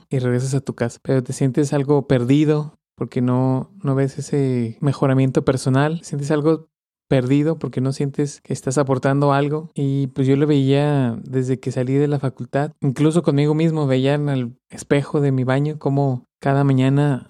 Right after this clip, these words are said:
me sentía pues cada vez peor, sin algo muy claro, como caminar hacia una, hacia algo incierto. Entonces, si los que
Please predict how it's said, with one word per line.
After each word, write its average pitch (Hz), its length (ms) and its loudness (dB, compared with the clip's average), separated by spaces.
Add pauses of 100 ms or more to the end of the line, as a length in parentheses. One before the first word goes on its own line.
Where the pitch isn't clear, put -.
(100)
me 131 80 -4
sentía 131 840 -2
pues 131 160 -2
cada 131 220 2
vez - 500 -2
peor, 147 460 2
sin 139 260 -2
algo 143 380 2
muy 143 160 2
claro, 147 560 2
como 131 240 -2
caminar 131 380 2
hacia 143 280 -2
una, 131 720 0
hacia 139 240 -2
algo 143 240 2
incierto. 143 560 0
Entonces, 135 400 -2
si - 140 -4
los 127 420 0
que 123 640 0